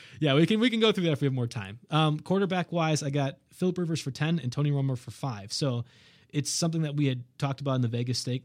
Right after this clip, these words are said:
or the Vegas League, not the stake league, Vegas League, where we had two of these quarterbacks, and I, I like to mix and match. I think Philip's gonna do good. I think Romo's gonna be g-, doing good. So to get them for fifteen dollars together, I thought was a really good combo. I was happy with my team.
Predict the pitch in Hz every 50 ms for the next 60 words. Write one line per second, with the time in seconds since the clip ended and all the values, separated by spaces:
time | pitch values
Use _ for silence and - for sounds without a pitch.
0 | _ - 135 123 117 110 117 123 135 131 127 - - 110 113 117 120 123 - -
1 | - - 104 98 - - 107 107 117 117 120 113 117 - - 117 113 113 120 -
2 | _ _ _ _ _ _ _ _ _ _ _ - - - - - 156 147 147 131
3 | 135 127 135 123 - - 147 139 135 139 131 123 - - - 147 143 135 127 131
4 | 131 131 131 123 - - - - _ _ _ - - _ _ _ - 127 127 127
5 | 123 131 139 - - 135 139 139 135 - _ _ - 151 147 - 139 131 135 131
6 | - 143 131 127 123 120 127 - - 110 131 127 120 - - 135 123 - - 135
7 | 123 117 120 113 123 123 123 117 110 - 127 117 - - _ _ _ _ - 165
8 | 139 135 135 127 120 127 123 120 110 120 120 120 - - - 120 117 117 117 113
9 | 117 - - 113 107 104 - _ _ _ _ _ _ _ - 139 131 147 147 139
10 | 135 131 123 123 - 123 117 117 113 110 - - 139 123 - 131 120 117 117 117
11 | - - 123 127 120 117 117 110 110 113 104 107 104 101 98 92 92 92 107 110
12 | - 110 95 98 98 98 - _ _ - 147 165 185 185 - 175 156 156 - 175
13 | 160 143 160 151 147 - - 151 151 156 160